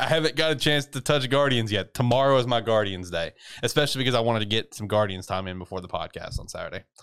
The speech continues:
Um, but, yeah, I'm really irritated about that. I checked it earlier. It's just like, "Oh, yeah, you know, we're up in the, up in the Capitol at five A M," like, "But you're still gonna be delivered tomorrow." Yep.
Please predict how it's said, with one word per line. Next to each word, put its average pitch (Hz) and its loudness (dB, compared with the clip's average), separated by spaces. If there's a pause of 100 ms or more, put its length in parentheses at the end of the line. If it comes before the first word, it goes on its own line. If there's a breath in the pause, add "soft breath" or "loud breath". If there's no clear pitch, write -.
(420 loud breath)
Um, 87 -2
but, 80 -18 (240)
yeah, 87 -10
I'm 101 -8
really 87 -6
irritated 87 -6
about 92 -8
that. - -6
I 107 0
checked 110 -4
it 107 -2
earlier. 110 2
It's 104 -2
just - -6
like, 123 2
"Oh, 160 2
yeah, 156 2
you 135 -6
know, 127 0
we're 135 0 (280 loud breath)
up 110 -2
in 117 -4
the, 117 -8
up 120 0
in 123 -6
the 120 -4
Capitol 110 0
at - -2
five 104 2
A 110 0
M," 113 0
like, 85 -2 (2750)
"But 101 -2
you're 95 -8
still 117 -2
gonna 113 -2
be 110 -2
delivered 101 -4
tomorrow." 90 -4 (460)
Yep. 254 0